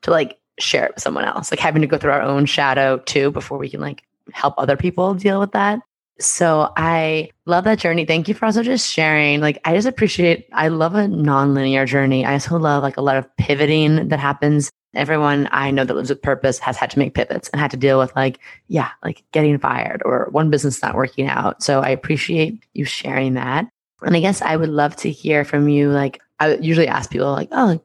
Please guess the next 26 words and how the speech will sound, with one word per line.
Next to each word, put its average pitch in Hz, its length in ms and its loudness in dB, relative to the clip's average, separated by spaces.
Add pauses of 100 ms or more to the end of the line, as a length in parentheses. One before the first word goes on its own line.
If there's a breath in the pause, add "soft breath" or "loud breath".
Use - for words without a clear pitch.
(160)
did 151 120 -4
anything 139 320 -2
of, 143 100 -8
like, 143 180 -6
your 143 100 -2
childhood 151 600 2
affect - 360 -6
you?" - 100 -4
But 139 140 -2
it - 40 -16
sounds 135 280 0
like, 135 300 0 (180)
you 135 100 0
know, - 180 0
you 147 120 2
had 127 240 -4
<laughs> - 180 -16
your 151 160 -8 (260)
cardboard 202 760 0
structures - 640 -4
in 180 60 -4
the 165 60 -2
basement 147 520 -4 (180)
that 156 160 2
I 151 100 2
love. 143 460 -2